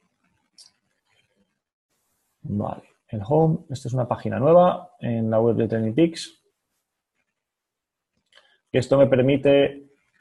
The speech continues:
eh, a mí lo que más me gusta de aquí es que te permite de un vistazo ver cómo está la gente, porque aquí te marca si tiene la semana planificada o no. Por ejemplo,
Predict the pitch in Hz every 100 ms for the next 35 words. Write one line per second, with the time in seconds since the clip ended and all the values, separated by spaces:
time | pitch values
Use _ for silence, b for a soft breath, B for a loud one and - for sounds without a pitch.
0 | - 117 110 110 107 98 92 - - -
1 | 117 127 135 135 123 131 147 143 160 156
2 | 147 - 147 139 135 160 175 175 175 -
3 | 127 113 - - - 113 110 120 139 139
4 | 135 143 143 - 151 147 143 139 139 139
5 | 135 139 135 135 135 131 131 165 160 196
6 | 226 _ _ _ _ _ _ _ _ -
7 | 120 110 117 - 135 143 143 135 - 117
8 | 113 - - 117 110 - 131 131 117 113
9 | - 110 131 131 135 135 131 123 131 127
10 | 123 135 170 151 107 - 110 104 104 101
11 | 92